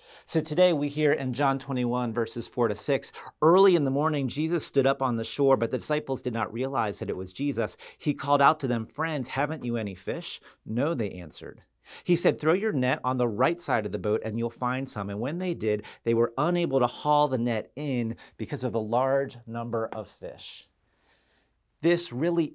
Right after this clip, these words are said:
is the real Jesus calling his disciples from the shore. It is not a ghost. It is not a figment of the disciples' imagination.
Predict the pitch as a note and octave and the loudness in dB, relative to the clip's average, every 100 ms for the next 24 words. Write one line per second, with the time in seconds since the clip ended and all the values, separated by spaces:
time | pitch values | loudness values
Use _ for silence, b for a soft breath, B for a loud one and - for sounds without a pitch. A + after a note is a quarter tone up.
0 | - D#3 D3+ C#3 C3 - C3+ C3 G#2 A#2+ | -2 2 2 2 -2 -4 -2 -2 -2 -4
1 | D3 D3 C3 A2 B2+ C#3 A2+ A2+ - - | 0 2 0 -2 -4 -4 -4 -6 -8 -10
2 | C#3+ C#3+ C3+ A#2+ A2+ B2 - C3 B2+ A#2 | -6 -4 -4 -6 -6 -6 -4 -4 -2 -2
3 | A2+ B2 A#2 A2 - A2 F2+ E2+ C3 B2+ | -4 -4 -4 -4 -6 -6 -6 -4 -4 -4
4 | A2+ B2 G2+ - G2+ F#2 F#3 F#3+ - B2 | -4 -6 -8 -10 -10 -4 0 0 -2 -6
5 | G#2 B2 G#2 F#2+ - D3+ C3 C3 G#2+ G2 | -6 -6 -6 -8 -4 -4 -2 -2 -2 -4
6 | - A2 A2 G#2 G2+ F2+ F2+ F#2+ D3 D#3 | -4 -4 -4 -6 -6 -8 -8 -8 -6 -6
7 | - D3+ | -4 -6